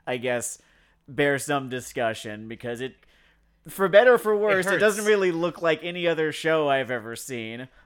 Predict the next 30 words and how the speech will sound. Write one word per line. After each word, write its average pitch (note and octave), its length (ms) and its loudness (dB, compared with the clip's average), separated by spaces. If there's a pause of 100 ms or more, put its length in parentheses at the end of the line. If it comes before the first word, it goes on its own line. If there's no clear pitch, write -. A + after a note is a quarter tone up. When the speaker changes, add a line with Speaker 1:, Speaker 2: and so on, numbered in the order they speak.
(120)
Speaker 1:
Um, C#3 460 0
and D#3 340 -4
I D#3+ 120 2 (240)
really G3+ 240 -2
wish F#3+ 340 -4
that D#3+ 320 -4 (480)
that D#3 300 -4
was D3 140 -4
a C#3+ 40 -6
good C#3+ 380 -6
thing E3+ 200 -6
when E3+ 140 -8
I D#3+ 120 -4
said E3+ 300 -8
it, C#3+ 220 -8
but, C#3+ 180 -4
like, C3+ 300 -8 (640)
I D3 60 0
was D3+ 160 -2
taking G3 320 -6
some D3+ 240 -8
notes C#3+ 400 -6
on C3 140 -8
this B2 180 -12
series A#2+ 600 -10 (180)
when B2+ 340 -10
we A#2+ 100 -10
were A#2 200 -8
watching A#2+ 480 -6
it, G#2+ 260 -12